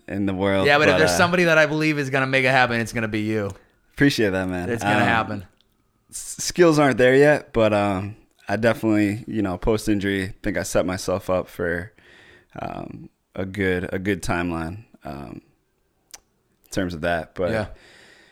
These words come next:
Speaker 1: so, yeah, we, uh, we get all ready. We gotta put lights on our, on our rigs, um, 'cause we're jumping at night. So that's for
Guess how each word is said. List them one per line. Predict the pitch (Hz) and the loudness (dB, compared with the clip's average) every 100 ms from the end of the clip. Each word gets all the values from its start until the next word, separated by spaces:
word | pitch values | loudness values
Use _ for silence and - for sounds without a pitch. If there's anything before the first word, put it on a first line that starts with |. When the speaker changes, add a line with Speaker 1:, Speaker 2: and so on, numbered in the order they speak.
| _ _ _ _ _ _ | _ _ _ _ _ _
Speaker 1:
so, | - 135 131 | -2 4 6
yeah, | 127 139 110 113 | 6 6 4 0
we, | 123 120 | 2 4
uh, | 117 117 113 120 - _ | 6 4 2 -2 -14 _
we | - 113 | -12 -6
get | 113 131 | 0 4
all | 135 131 | 6 6
ready. | 123 123 147 151 | 6 4 2 -2
We | - | -4
gotta | 120 117 | 0 0
put | - 104 | 2 2
lights | 113 117 | 2 2
on | 123 113 | 2 2
our, | 110 110 120 - - | 4 2 -2 -10 -6
on | 107 | 0
our | 104 | 0
rigs, | 92 104 113 113 127 - - - | 2 2 0 -2 -8 -12 -14 -10
um, | 87 87 85 92 110 - - | -6 -4 -6 -10 -16 -20 -12
'cause | 110 | -6
we're | 101 | -4
jumping | 92 107 104 104 | -4 -2 -2 -2
at | 90 | 0
night. | 95 98 90 | 0 0 -2
So | - 98 | -2 -2
that's | 92 - | -2 -2
for | 101 92 92 | -2 -2 -2